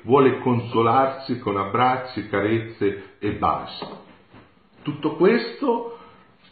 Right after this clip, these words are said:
noi lo sperimentiamo proprio nella confessione. La confessione è l'abbraccio che riceviamo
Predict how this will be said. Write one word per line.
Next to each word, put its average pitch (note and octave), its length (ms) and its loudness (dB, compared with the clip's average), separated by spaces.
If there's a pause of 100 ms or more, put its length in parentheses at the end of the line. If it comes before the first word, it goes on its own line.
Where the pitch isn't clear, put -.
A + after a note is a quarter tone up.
(800)
noi A2+ 360 6
lo G2+ 220 2
sperimentiamo C#3 1040 -4
proprio G#2 600 -6 (140)
nella F2+ 640 -6 (200)
confessione. - 880 -8 (680)
La - 140 -16
confessione A3 960 -2 (540)
è A#2+ 520 0
l'abbraccio A2+ 1120 -2 (340)
che F2 140 -6
riceviamo F2+ 960 -4